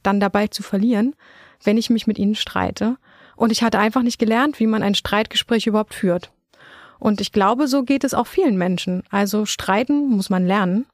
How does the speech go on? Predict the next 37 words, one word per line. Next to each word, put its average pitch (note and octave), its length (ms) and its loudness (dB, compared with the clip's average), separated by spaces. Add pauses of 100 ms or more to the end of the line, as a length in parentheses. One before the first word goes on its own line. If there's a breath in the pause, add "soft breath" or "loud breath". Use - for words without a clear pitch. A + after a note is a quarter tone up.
(100)
Und G#3+ 440 -2
bis G#3+ 260 -2
heute B3+ 300 2
sind A#3+ 180 0
Konflikte A#3 480 -2
für - 120 -2
mich A3+ 200 -2
auch G3+ 220 -4 (180)
immer A#3+ 220 2
noch D#3 180 -2
eher A3 200 2
schwierig. G#3 600 0
Und G3 140 0
am G3 100 2
liebsten C4+ 400 0 (320 loud breath)
habe A3 240 0
ich A#3 100 0
es A3+ 120 -4
eigentlich, B3 720 2
<laughs> - 0 -
wenn A#3 160 4
sich G#3+ 180 -2
alle A3 200 2
lieb G3+ 260 2
haben. E3+ 360 0 (840 loud breath)
Aber G#3+ 320 2
mittlerweile A#3 500 2
habe A3+ 140 2
ich - 40 -4
dann G#3+ 140 2
doch F3+ 200 0
gelernt, G3 440 2
wie G#3 80 2
man F#3+ 140 0
Streitgespräche - 680 -2
führen A#3 320 0
kann. A3 260 0